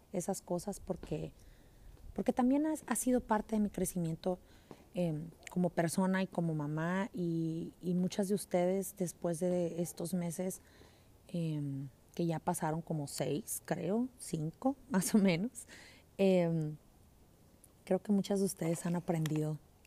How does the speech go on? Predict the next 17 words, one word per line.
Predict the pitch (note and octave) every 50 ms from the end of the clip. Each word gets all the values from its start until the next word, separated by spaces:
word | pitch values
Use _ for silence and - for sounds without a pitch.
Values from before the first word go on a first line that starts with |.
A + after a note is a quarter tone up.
| - _ - - - - - - - - - - - - - - - - - - - - - -
hemos, | G#3 A#3+ B3+ C4+ C4 A3 F3 - -
todas | - - A3+ G#3+ A#3 B3+ A#3+ G3 -
hemos | G#3 G3 F#3+ F#3+ - -
aprendido | F#3 - - D#3+ D#3+ D#3 D#3 D#3 D#3 D#3
cosas | - - D#3+ D3+ - - D#3 C#3+
distintas | - D#3+ C#3+ - - - D#3+ D3+ D3 - - - D3 - - - - -
de | E3 E3 E3
nosotras | D#3+ D#3 - D#3+ D3+ - D#3+ D#3 C#3+
mismas | E3 D#3+ D3+ D3 D#3+ E3 D#3+ D#3 D3 -
y | D#3+
de | D#3+ D3+
la | D3+ D3+
maternidad | D#3 D3+ D3 - - C#3+ D3 D3 D3+ D3 D3+ D3 C#3+ C#3+
por | - - D3+ D3
toda | D3 - - D3+ D#3
esta | D3+ - - D#3+
situación | - F3 D#3 - E3+ D#3 - - - F3+ D#3 D3 D3 D3